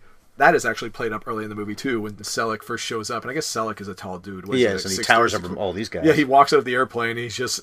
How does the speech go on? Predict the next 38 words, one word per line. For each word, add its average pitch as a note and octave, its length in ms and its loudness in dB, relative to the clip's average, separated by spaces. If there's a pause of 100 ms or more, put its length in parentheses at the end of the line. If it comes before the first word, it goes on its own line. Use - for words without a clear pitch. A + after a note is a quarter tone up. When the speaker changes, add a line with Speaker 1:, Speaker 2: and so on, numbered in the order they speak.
Speaker 1:
a C3+ 60 -4
foot C#3+ 220 0
and B2+ 80 -6
a A2 40 -4
half A#2+ 240 -2
taller A#2+ 320 -2
than A2 80 -4
everyone A2+ 260 -4
around A2 300 -2
Speaker 2:
Mm. A#2 40 -8
Speaker 1:
him. A2+ 200 -10 (640)
But D3 140 4
Uchiyama C3 600 2 (160)
charging C3 420 2
back A#2 220 -2
to - 80 -14
the A#2 80 -6
umpire A#2 320 0
to A#2 80 -6
give A#2+ 100 -10
him A2+ 100 -10
another A#2 160 -4
piece B2+ 220 -8
of B2 60 -8
his A2 120 -10
mind A#2 360 -2
when A#2 100 -6
he's A#2+ 160 -10
all, A#2+ 180 -2
like, A#2 180 -4
five-foot-two. A#2 1040 -4
<laughs> - 40 -20
It's - 100 -12
kind B2 160 -6
of A2+ 60 -8
a A2+ 60 -2
cute A2 260 -10
thing. A#2 320 -10